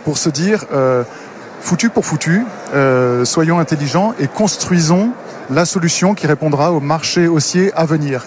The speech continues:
Et on ne sait pas encore de quoi sera fait le prochain marché haussier. Euh, on a eu, euh, différents cycles. Le dernier, on l'a dit, c'était celui des N F T au sens, euh, au sens large un peu. Euh, de quoi va être fondé le prochain cycle haussier ?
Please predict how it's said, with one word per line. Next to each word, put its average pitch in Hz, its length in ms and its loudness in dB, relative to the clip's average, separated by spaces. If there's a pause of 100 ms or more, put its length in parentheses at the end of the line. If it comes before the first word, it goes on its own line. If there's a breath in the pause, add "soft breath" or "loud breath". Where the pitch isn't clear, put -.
Et 156 60 2
on 160 40 2
ne 170 40 0
sait 220 180 0
pas - 100 -2
encore 220 300 0
de 156 100 -2
quoi 202 240 -2
sera 156 240 0
fait 185 120 0
le 175 60 -4
prochain 160 320 -2
marché 160 280 -2
haussier. 143 300 -2 (420 loud breath)
Euh, 123 500 2 (300 loud breath)
on 135 120 0
a 139 100 2
eu, 151 200 2
euh, 123 220 2 (120)
différents 135 320 -2
cycles. 214 360 0
Le 147 60 2
dernier, 147 260 0
on 151 80 2
l'a 135 100 2
dit, 143 180 -4
c'était 139 200 -2
celui 143 320 0
des 139 80 2
N 139 200 4
F - 120 -4
T 208 160 2
au 165 100 0
sens, - 320 -4
euh, 127 240 2
au 123 60 -2
sens - 260 -4
large 156 240 0
un 127 60 0
peu. 165 160 -2 (580 loud breath)
Euh, 131 240 4 (220)
de 160 60 2
quoi 208 200 0
va 160 140 2
être 156 180 -2
fondé 170 560 0
le 151 160 2
prochain 170 300 -2
cycle - 260 -4
haussier ? 180 380 0